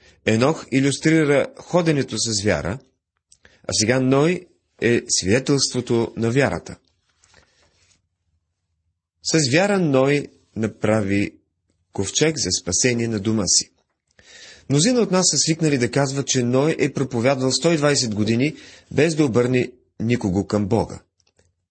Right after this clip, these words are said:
Но това не е съвсем вярно. Истина е, че той не спечели нито един от вавилонците, но несъмнено спечели семейството, семейството си.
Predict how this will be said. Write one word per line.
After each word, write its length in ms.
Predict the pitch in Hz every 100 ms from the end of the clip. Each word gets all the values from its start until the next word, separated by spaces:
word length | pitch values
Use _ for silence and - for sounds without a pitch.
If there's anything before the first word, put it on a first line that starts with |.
| _ _ _ _ _ _ _ _ _ - _ _ 135
Но 80 |
това 360 | 139 180 185 -
не 180 | 143 160
е 60 | 160
съвсем 360 | 143 127 147
вярно. 400 | 143 113 85 - - _ _ _ _ _ _ _ _ _ _ _
Истина 360 | 123 120 135 151
е, 60 |
че 180 | 147 156
той 180 | 165 165
не 100 | 156
спечели 460 | - 147 175 170 165
нито 200 | 160 160
един 300 | 151 175 -
от 200 | 120 123
вавилонците, 880 | 113 113 117 123 123 - 90 117 143 - _ _ _ _ - - - -
но 140 | 107
несъмнено 540 | 117 107 113 127 139 147
спечели 460 | - 131 107 98
семейството, 640 | 98 131 147 139 85 - - _
семейството 640 | - 120 131 131 87 - 71
си. 280 | - 60